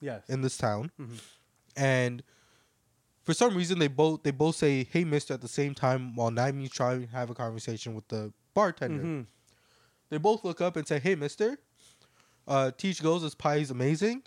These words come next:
Speaker 2: Luffy goes, "This pie tastes terrible."
Speaker 1: Yeah.
Speaker 2: Right? And then they both have a drink right after.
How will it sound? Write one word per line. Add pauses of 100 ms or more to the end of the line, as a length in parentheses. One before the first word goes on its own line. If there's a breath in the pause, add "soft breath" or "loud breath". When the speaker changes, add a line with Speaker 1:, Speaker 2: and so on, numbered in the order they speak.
(180)
Speaker 2:
Luffy
goes,
"This
pie
tastes
terrible."
Speaker 1:
Yeah. (760 soft breath)
Speaker 2:
Right?
And
then
they
both
have
a
drink
right
after.